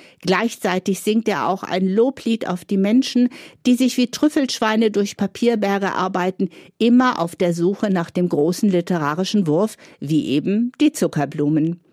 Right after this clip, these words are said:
Die Krimi-Handlung, gepaart mit den Erinnerungslücken der Protagonistin,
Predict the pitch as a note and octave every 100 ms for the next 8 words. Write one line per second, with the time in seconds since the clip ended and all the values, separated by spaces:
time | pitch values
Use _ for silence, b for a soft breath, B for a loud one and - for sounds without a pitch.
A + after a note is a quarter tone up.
0 | b b b b - F#3+ - - D4+ G4
1 | G#3 E3 F3 E3 F#3 F3+ F3+ - A#3+ B3+
2 | A#3+ A3+ A3+ G#3+ G#3 C#4 D4 A#3 A3 -
3 | A3+ A3+ G3 F#3 - G3+ F3+ F3 G3 C4+
4 | - - E3